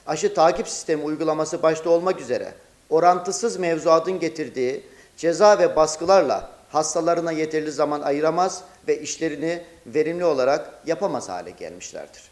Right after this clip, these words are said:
Tüm sorunların biriktiği bir ortamda Dünya Veteriner, Veteriner Hekimler Günü'nü kutlayamıyor, sadece kurumsal hatırlatmalarla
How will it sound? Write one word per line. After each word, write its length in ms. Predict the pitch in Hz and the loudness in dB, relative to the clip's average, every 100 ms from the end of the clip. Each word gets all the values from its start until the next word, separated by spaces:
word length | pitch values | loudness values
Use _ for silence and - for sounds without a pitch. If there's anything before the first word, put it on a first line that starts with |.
| _ _ _ _ _ _ _ _ _ - | _ _ _ _ _ _ _ _ _ -8
Tüm 160 | 233 233 | -6 2
sorunların 600 | 214 202 190 196 196 185 | 4 4 4 2 2 -2
biriktiği 500 | 185 180 175 180 170 | -4 -4 -4 -4 2
bir 80 | |
ortamda 720 | 165 151 - 123 107 110 151 - - _ _ - | 2 2 0 -2 -2 -4 -4 -8 -20 _ _ -8
Dünya 400 | 175 190 196 185 | -2 4 4 4
Veteriner, 520 | 180 185 180 180 185 185 156 | 0 -2 -4 -4 -4 -4 -2
Veteriner 420 | 170 180 180 190 | 0 0 -2 -2
Hekimler 440 | 165 180 180 196 | -4 -6 -2 -2
Günü'nü 440 | 180 160 127 113 - | -2 -6 -6 -8 -12
kutlayamıyor, 680 | - 151 156 170 180 180 180 - - _ _ _ | -6 2 4 4 2 0 -2 -8 -20 _ _ _
sadece 680 | - 185 202 202 156 160 - | 0 6 8 6 0 -2 -2
kurumsal 480 | 165 170 170 180 156 | -4 -4 0 -2 0
hatırlatmalarla 1120 | 147 151 156 160 156 151 165 170 127 127 | -6 -6 -2 -2 -2 -4 -2 0 0 0